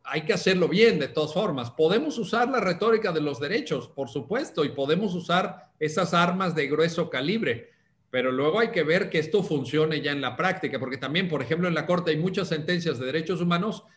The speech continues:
que terminan en modestos reenvíos, ¿no?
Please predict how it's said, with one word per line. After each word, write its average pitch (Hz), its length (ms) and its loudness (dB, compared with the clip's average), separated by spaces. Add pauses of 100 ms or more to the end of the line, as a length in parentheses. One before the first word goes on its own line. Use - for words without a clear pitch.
(140)
que 151 80 2
terminan 170 520 2
en 160 120 2
modestos 175 540 4
reenvíos, 165 840 4
¿no? 233 280 -6